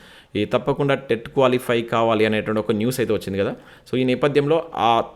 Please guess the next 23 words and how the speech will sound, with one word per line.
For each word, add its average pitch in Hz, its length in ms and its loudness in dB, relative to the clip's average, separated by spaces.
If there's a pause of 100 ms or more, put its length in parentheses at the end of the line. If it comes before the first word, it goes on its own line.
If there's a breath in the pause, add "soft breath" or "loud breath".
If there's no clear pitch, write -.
(180)
తీర్పు 151 220 0
పైన 139 240 0
మనకు 123 440 -2 (140)
ఈ 113 260 -4
ఎవరైతే 123 280 2
ఉ-, 113 220 -2
ఆ, 95 300 0
ఉపాధ్యాయులు 117 420 2
ఉన్నారో 110 260 -2 (300)
దానిపైన 113 320 -2
రివ్యూ 123 240 0
పిటిషన్ 127 420 -4
దాఖలు 110 380 0
చేసేటువంటి 104 400 -2
అవకాశం 104 420 -2
ఉన్నట్లుగా 101 500 -2 (420 loud breath)
ఇక్కడ - 200 -6
మనకు 95 160 -6
ఒక 95 140 -6
న్యూస్ 95 300 -6
అయితే 104 240 -2
చూడవచ్చు. 95 240 -2
మరి 101 200 -8